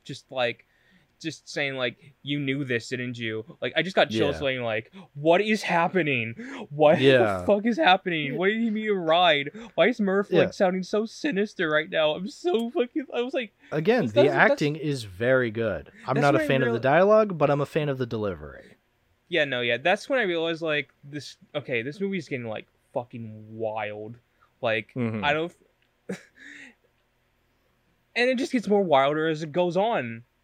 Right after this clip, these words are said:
Speaker 2: Yeah, yeah, for sure, for sure.
Speaker 1: I think, like, especially, like, like, when the whole, like, when they, when, uh, I don't even know how the fuck, how, uh, Cooper even ended up in, like, in the fifth dimension realm sort of thing. I, it was kinda, like, a shame being like, "Wait,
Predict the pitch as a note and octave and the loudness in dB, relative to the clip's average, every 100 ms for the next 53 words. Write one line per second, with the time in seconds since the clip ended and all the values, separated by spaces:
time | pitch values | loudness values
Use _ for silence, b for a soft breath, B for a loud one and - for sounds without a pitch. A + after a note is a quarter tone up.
0 | _ _ _ - A2+ A2 F#2+ F2 - _ | _ _ _ -10 -2 -2 -2 -8 -14 _
1 | _ - A2+ F2+ E2 F2 _ A#2 G#2 F#2 | _ -8 -6 -4 -8 -16 _ -10 -10 -10
2 | E2 D#2 _ G#2 F2 F2+ D#2 C#2+ _ _ | -12 -14 _ -12 -10 -10 -14 -14 _ _
3 | _ _ - F3+ G#3 A#3+ A3+ F#3+ - - | _ _ -6 -4 -4 -4 -4 -4 -8 -16
4 | F3+ F#3+ F#3 G3+ F#3+ F3 E3 C3+ - E3 | -4 -4 -2 -4 -2 -2 -4 -12 -8 -6
5 | D3+ - D3+ D3 D3 D3+ D3 C#3 C3 A#2+ | -6 -8 -8 -8 -8 -8 -8 -6 -6 -6
6 | C#3+ C#3 C3 D3 C3+ C3 - C3+ C3 - | -8 -10 -10 -12 -12 -12 -8 -6 -6 -10
7 | _ _ _ _ - - G3 C#4 G3 E3 | _ _ _ _ -14 -4 -2 -2 -4 -2
8 | E3+ F#3+ E3+ D3 F#3+ - D#3+ - - D#3+ | -4 -4 -6 -4 -6 -6 -12 -16 -8 -6
9 | D3 C#3+ C3+ - F#3 F3 D#3 C3+ D3 D3 | -2 -2 -2 -4 -6 -4 -6 -8 -8 -6
10 | D#3 D#3 D3+ C3+ C#3 B2 - D#3+ - C3 | -4 -6 -6 -8 -6 -10 -8 -8 -6 -8
11 | A#2+ C#3 - B2+ A#2 A2 A#2 C3+ A#2 A2+ | -6 -8 -10 -10 -8 -10 -12 -12 -12 -12
12 | - A2+ A2+ A#2+ _ _ _ _ _ _ | -10 -10 -10 -16 _ _ _ _ _ _
13 | _ - F#3+ F3 G3+ F#3+ D#4 F4+ D#4 G#3+ | _ 0 0 2 -2 0 0 2 0 -2
14 | G#3 G3 F#3 E3+ C#3+ F#3 - F#3+ | -4 -4 -4 -4 -4 -6 -6 -6